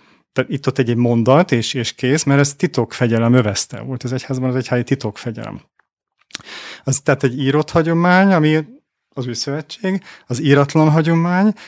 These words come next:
illetve egy folyamatosan íródó hagyomány. Egyszerűen azért, mert ugye, gondoljuk bele, az Új Szövetség az első két generáció,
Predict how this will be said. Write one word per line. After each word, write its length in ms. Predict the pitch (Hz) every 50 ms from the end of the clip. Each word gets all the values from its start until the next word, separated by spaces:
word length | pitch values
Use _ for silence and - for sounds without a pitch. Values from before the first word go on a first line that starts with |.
| _ -
illetve 300 | 147 151 147 - - 170
egy 120 | 170 -
folyamatosan 720 | - - 226 240 202 123 113 110 - 123 - - 127 117
íródó 440 | 113 117 113 117 113 110 104 113 107
hagyomány. 680 | 101 120 104 117 113 110 113 120 127 135 151 180 175 - - - _
Egyszerűen 340 | - 143 143 - 143 139 147
azért, 200 | 143 156 156 151
mert 160 | 151 151 147
ugye, 280 | 151 147 151 151 147 143 147 - _ -
gondoljuk 320 | 143 147 160 160 147 135
bele, 120 | 143 143
az 60 | 127 139
Új 60 | 147
Szövetség 380 | - - 156 147 143 - 151
az 80 | 143 139
első 440 | 151 143 135 - 143 135 135 131 _
két 240 | - - 131 120 113
generáció, 920 | 120 120 113 117 117 117 120 120 - - 156 156 160 170 185 214 214 175